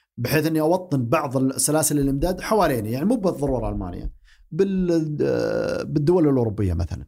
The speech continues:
قريب منك. زين؟ بحيث إنه تكون تحت مظلة واحدة، تحت مش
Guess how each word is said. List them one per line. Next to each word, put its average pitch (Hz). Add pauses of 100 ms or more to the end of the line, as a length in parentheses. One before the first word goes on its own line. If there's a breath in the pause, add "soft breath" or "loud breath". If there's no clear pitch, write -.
(120)
قريب 110
منك. 90 (920)
زين؟ 120 (160)
بحيث 156
إنه 170
تكون 165
تحت 151
مظلة 139
واحدة، 95
تحت 127
مش 151